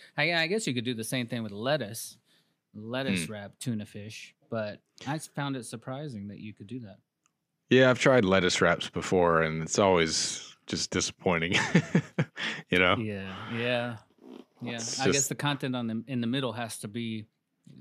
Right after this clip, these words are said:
Speaker 1: the, the, you know, the, the winner. That's,
Speaker 2: Yeah,
Speaker 1: that's
Speaker 2: yeah.
Speaker 1: the, the main prize is that on the inside.
Speaker 2: I've been
Speaker 1: But
Speaker 2: cooking a lot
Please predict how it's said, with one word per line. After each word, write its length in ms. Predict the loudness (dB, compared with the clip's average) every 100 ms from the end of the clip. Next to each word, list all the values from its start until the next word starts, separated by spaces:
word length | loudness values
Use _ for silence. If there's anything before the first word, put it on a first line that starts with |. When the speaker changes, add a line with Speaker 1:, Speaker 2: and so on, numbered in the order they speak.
| -12
Speaker 1:
the, 360 | -6 -6 -6 -10 -12
the, 380 | -12 -10 -12 -16 -18
you 140 | -10 -10
know, 160 | -10
the, 120 | -14 -16
the 120 | -12
winner. 400 | -6 -6 -6 -14 _ -12
That's, 280 | -10 -10 0
Speaker 2:
Yeah, 140 | 4
Speaker 1:
that's 100 | 4
Speaker 2:
yeah. 80 | 4
Speaker 1:
the, 180 | 2 -4 -20 _ _ _ _
the 40 | -8
main 480 | -6 -6 -6 -8 -10
prize 600 | -6 -6 -6 -10 -14 -18
is 260 | -20 -20
that 240 | -20 -20 -20 _ _ _ _
on 140 | -10 -8
the 120 | -8
inside. 440 | -10 -14 -16 -20 -20 _ _ _ _ -18 -18 -18 -20 -16 -2
Speaker 2:
I've 100 | 2
been 160 | 4 4
Speaker 1:
But 80 |
Speaker 2:
cooking 220 | 4 6 6
a 60 |
lot 240 | 6 6